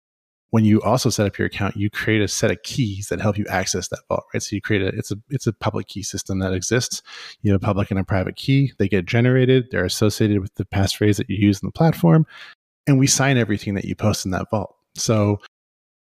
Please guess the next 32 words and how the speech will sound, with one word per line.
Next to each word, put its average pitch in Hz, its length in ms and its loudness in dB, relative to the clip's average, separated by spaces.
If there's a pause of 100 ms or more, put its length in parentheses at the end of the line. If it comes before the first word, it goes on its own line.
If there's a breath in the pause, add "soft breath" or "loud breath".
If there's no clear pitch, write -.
(100)
as 127 140 0
well 127 160 4
as 120 80 2
generate 113 380 2
a 98 60 -4
grant 98 340 -4
for - 120 -10 (140)
every 113 320 0
single 107 320 -2
type - 280 -4
of 98 60 -10
content - 400 -8
that 85 120 -10
you 92 80 -12
create. - 280 -2
So - 80 -4
anytime 131 260 0
you 120 60 2
post 113 200 -4
a - 20 -4
comment, 104 420 -2
ma-, 101 120 0 (240)
post - 220 -2
a 104 40 -2
video, 101 720 0
uh, 98 400 0
media, 107 400 4
photo, 107 300 2
whatever 104 280 2
it 104 60 0
might 101 200 -4
be, 127 280 4